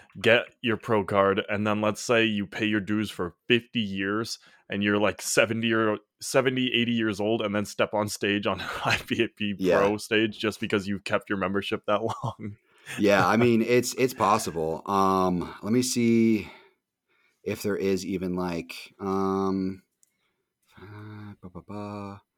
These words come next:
Speaker 2: I'm checking the, um, let me see.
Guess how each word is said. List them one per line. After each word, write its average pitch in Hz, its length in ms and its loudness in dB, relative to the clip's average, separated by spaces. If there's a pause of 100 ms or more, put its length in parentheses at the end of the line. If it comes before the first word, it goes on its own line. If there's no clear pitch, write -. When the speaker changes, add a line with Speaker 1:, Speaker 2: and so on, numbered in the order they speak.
(460)
Speaker 2:
I'm 90 80 -10
checking 104 400 -2
the, 92 640 -2 (1300)
um, 87 920 -4 (1120)
let 87 80 -12
me 85 100 -10
see. 71 800 -12